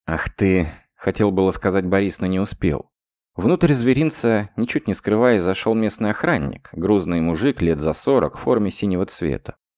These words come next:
«Вы трое», сходу сказал он компании Грачева. «Уж не подшутить ли решили часом?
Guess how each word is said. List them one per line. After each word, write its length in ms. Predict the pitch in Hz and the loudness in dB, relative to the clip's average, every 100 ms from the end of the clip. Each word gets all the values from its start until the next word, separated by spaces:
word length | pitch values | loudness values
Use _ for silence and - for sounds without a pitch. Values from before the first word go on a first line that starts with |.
| _ _ _ _ - | _ _ _ _ 2
«Вы 240 | 101 165 | 6 6
трое», 640 | 120 165 170 85 67 - _ | 6 8 8 8 2 -8 _
сходу 380 | - - 98 85 | -18 -2 0 0
сказал 440 | - 90 87 113 | -2 -4 0 2
он 140 | 131 92 | 2 0
компании 440 | 82 82 87 82 | -4 -2 -2 -2
Грачева. 600 | 80 90 - - 55 - _ _ _ _ - | -2 -4 -4 -6 -8 -10 _ _ _ _ -2
«Уж 200 | 90 - | -2 0
не 100 | 139 | 4
подшутить 560 | 156 - 175 220 240 | 4 6 4 6 4
ли 100 | 147 | 6
решили 400 | 117 117 - 104 101 | 6 6 4 4 4
часом? 560 | - 85 78 52 - | 2 2 2 -6 -8